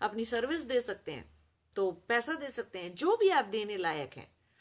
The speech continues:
वो जरूर दीजिए, ठीक है, वो जरूर देना है। दीश-, दीक्षा चित्त में डाला हुआ डायरेक्ट संस्कार है। जब आपने खाना लेकर खा लिया अपने friend से या किसी से भी, किसी भी इंसान से,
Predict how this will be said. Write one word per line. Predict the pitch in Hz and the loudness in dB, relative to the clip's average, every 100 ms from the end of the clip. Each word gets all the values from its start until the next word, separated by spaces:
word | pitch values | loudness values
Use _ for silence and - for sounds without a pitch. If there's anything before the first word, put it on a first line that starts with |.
| - - | -20 2
वो | 202 | 4
जरूर | 190 185 160 151 | 6 4 2 -2
दीजिए, | 143 123 - - - _ _ _ _ _ _ _ _ _ _ - | -6 -10 -10 -16 -20 _ _ _ _ _ _ _ _ _ _ -12
ठीक | 180 262 | -10 -8
है, | 381 - - - | -10 -14 -20 -2
वो | 190 | 0
जरूर | 175 190 214 294 330 | 2 2 4 2 0
देना | 240 214 165 131 | 4 2 2 -4
है। | 107 _ - - - | -8 _ -20 -20 -4
दीश-, | 170 202 196 - | 0 0 0 -6
दीक्षा | 185 196 190 - 269 | -4 -4 -2 -4 -4
चित्त | 311 277 - | -4 -8 -4
में | 233 214 | -2 0
डाला | 180 151 147 | 2 4 2
हुआ | 156 196 240 | 2 0 0
डायरेक्ट | 156 151 165 165 | 2 2 2 -4
संस्कार | - 160 135 - 143 90 | -10 -8 -8 -4 -4 -6
है। | - _ - - | -10 _ -20 -8
जब | 180 180 | 0 2
आपने | 196 254 | 0 -2
खाना | 269 214 214 277 | -6 -4 -2 -2
लेकर | 277 254 240 | 0 -2 -2
खा | 240 | -2
लिया | 214 214 202 | 0 0 -2
अपने | 196 190 | -2 -8
friend | 180 170 165 | -4 -6 -4
से | 151 156 | 0 0
या | 190 | 0
किसी | 190 170 190 196 | -4 -8 -6 -6
से | 170 147 | -4 -4
भी, | 156 | -4
किसी | 185 185 202 | -6 -6 -8
भी | 175 | -8
इंसान | 156 156 147 | -8 -6 -6
से, | 143 220 | -4 -6